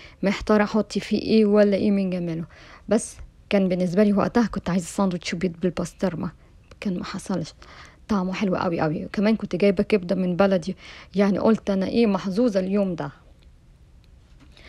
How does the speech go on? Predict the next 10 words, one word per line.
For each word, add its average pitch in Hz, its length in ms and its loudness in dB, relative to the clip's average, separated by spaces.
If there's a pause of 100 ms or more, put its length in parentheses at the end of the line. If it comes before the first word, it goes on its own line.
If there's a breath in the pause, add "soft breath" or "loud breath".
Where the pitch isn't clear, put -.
(180 loud breath)
بصوا 202 220 -12
الشكل 202 380 -8
النهائي 190 420 -6
عامل 185 320 -4
ازاي، 156 320 -10
حقيقي 226 520 0 (520 soft breath)
انجوي. 196 580 -2 (160)
طريقه - 300 0
سهله 254 420 6 (240)
وبسيطه، 226 680 0